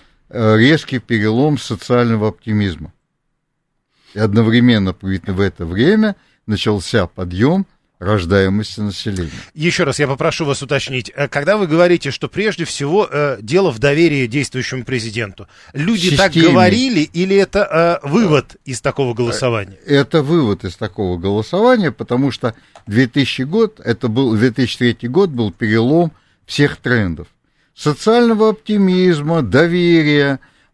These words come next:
Speaker 1: поддержки и одновременно, я хочу сказать, такой мелкий повод,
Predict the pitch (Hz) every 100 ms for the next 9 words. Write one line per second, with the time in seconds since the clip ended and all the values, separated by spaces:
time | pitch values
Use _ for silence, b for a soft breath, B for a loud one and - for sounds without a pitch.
0 | - 135 131 180 - 190 - 147 131 113
1 | 107 107 104 101 104 190 202 139 - 107
2 | 113 - 110 120 - 123 123 107 85 98
3 | - 107 67